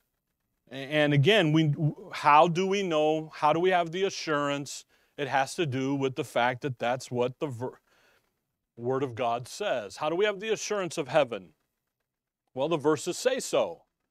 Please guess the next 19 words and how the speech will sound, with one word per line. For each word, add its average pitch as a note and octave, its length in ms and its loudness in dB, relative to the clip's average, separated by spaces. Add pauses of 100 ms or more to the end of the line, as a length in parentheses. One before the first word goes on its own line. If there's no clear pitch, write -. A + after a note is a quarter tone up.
(240)
Uh, A#2 160 -4
again, C#3 340 2
how C3+ 160 4
do D3 80 2
we D#3 140 2
have D#3 240 4
the D#3 80 2
assurance D#3 560 -2
here? D3+ 340 2 (600)
Uh, - 40 -16 (100)
ag-, D3 200 -4
ag-, F3 200 -6 (140)
by F#3 240 0
the G3 60 2
way, F3 240 0
chapter G#3 300 -2
six, - 440 -6 (300)
we're D3+ 100 -2
dead F3 560 4